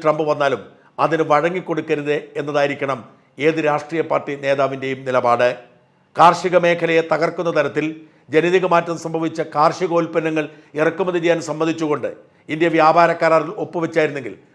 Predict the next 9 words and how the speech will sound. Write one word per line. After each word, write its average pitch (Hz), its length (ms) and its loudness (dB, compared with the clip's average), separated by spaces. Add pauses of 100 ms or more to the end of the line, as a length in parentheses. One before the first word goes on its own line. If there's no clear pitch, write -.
(180)
ട്രംപിന് 170 420 2
മുമ്പിൽ 165 240 -2 (180)
മുട്ടുമടക്കി 165 680 0 (180)
എന്ന് 151 180 -6
പറഞ്ഞ് 143 260 -2 (280)
ഇവിടെ 151 220 0
ബഹളമുണ്ടാവുമായിരുന്നില്ലേ? 135 1000 0 (640)
ഓപ്പറേഷൻ 165 460 0
സിന്ദൂർ 151 280 -4